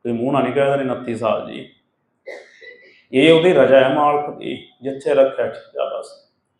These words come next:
ਕਦੇ ਨਹੀਂ ਮਾਤਾ ਗੁਜਰ ਕੌਰ ਨੇ ਚਿਤਾਰਿਆ ਸੀ ਨੌਵੇਂ ਪਾਤਸ਼ਾਹ ਕੋਲੇ ਕਿ ਆਪਣੇ ਘਰ ਤੱਕ ਕੋਈ ਲਾਭ ਹੀ ਹੈ ਜੀ, ਨਾ, ਕਦੇ ਨਹੀਂ ਚਿਤਾਰ ਲਿਆ। ਵੀ ਉਹਦੀ ਰਜਾ ਵੀ ਜਿੱਥੇ ਰੱਖਿਆ ਮਾਲਕ ਨੇ, ਠੀਕ ਹੈ ਭਾਈ, ਬਸ।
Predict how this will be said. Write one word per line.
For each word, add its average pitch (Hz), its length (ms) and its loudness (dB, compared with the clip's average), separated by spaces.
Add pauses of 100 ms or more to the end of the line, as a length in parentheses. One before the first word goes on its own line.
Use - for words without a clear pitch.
ਕਦੇ 190 560 8
ਨਹੀਂ 180 220 0
ਮਾਤਾ 151 340 4
ਗੁਜਰ 139 360 -4
ਕੌਰ 135 280 6
ਨੇ 135 80 -4
ਚਿਤਾਰਿਆ 123 500 -4
ਸੀ 127 160 -14
ਨੌਵੇਂ 143 380 -8
ਪਾਤਸ਼ਾਹ 120 500 0
ਕੋਲੇ 110 260 -12 (400)
ਕਿ 123 80 -2
ਆਪਣੇ 127 280 -4
ਘਰ 131 300 -4
ਤੱਕ 117 200 -8
ਕੋਈ 120 100 -12
ਲਾਭ 113 280 -2
ਹੀ 123 60 -8
ਹੈ 110 160 -10
ਜੀ, - 460 -20 (640)
ਨਾ, 113 280 -12 (880)
ਕਦੇ 123 180 0
ਨਹੀਂ 131 120 -4
ਚਿਤਾਰ - 340 -10
ਲਿਆ। - 360 -8 (480)
ਵੀ 135 60 -4
ਉਹਦੀ 165 220 4
ਰਜਾ 151 420 6
ਵੀ 190 60 0
ਜਿੱਥੇ 165 440 -2
ਰੱਖਿਆ 156 380 2
ਮਾਲਕ 135 360 2
ਨੇ, 120 140 -12 (100)
ਠੀਕ 117 180 -12
ਹੈ 143 100 -8
ਭਾਈ, - 320 -20
ਬਸ। - 480 -14